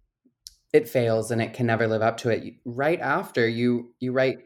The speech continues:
that much is lost too in the original act of attending. Our senses are limited, our bodies are anchored, always pinned to one sight, one vantage from which the senses can reach out.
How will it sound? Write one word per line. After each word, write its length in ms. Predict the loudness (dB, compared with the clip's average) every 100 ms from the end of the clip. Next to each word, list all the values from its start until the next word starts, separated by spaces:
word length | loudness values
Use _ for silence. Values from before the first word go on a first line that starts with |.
| _ -2
that 200 | -2 0
much 280 | -2 -2 -2
is 160 | -4
lost 380 | 0 0 0 -6
too 260 | 0 0 0
in 120 | 0
the 120 | 0
original 680 | 0 0 0 -2 -2 -4 -4 0
act 320 | 2 2 -4
of 80 | -4
attending. 640 | -2 -2 0 0 -2 -8 -16 _ _ _ _
Our 100 | -4
senses 440 | -2 0 0 0 0
are 80 |
limited, 540 | 0 2 0 2 0 -2 -4
our 100 | -4
bodies 380 | 0 0 0
are 140 | 0 -2
anchored, 400 | 0 -2 0 0
always 360 | 2 2 0 -2
pinned 340 | -2 0 2
to 80 | 0
one 260 | 0 -2
sight, 480 | -4 0 2 2 -2
one 280 | -4 0 0
vantage 460 | 2 0 0 -2 -4
from 200 | -4 -2
which 240 | -4 -6
the 80 | -10
senses 440 | -4 -4 -2 -6
can 140 | -6 -4
reach 260 | -4 -4
out. 360 | -2 -2 -4